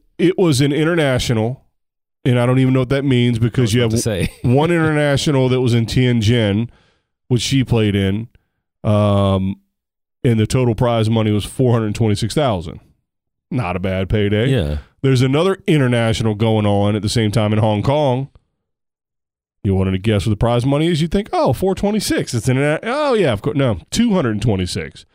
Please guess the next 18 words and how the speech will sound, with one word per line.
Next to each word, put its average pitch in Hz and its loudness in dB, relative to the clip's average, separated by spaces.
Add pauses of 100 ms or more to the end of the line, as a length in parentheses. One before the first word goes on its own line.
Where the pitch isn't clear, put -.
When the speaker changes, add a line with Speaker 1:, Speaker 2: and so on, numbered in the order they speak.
(220)
Speaker 1:
Two 277 0
hundred 214 0
thousand 160 2
dollars 139 0
Speaker 2:
<laughs> - 0
Speaker 1:
less. 123 -4 (440)
I 127 2
don't 151 0
understand. 135 0 (520)
Speaker 2:
And 92 -2
they 95 0
don't 98 0
even 82 -2
classify 85 -4
on 85 -8
there 87 -10
the 80 -12
levels. 87 -8